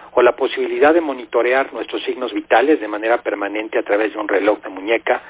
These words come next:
son muestras de ello. En ese sentido,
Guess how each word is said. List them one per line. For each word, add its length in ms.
son 140
muestras 440
de 160
ello. 220
En 100
ese 180
sentido, 540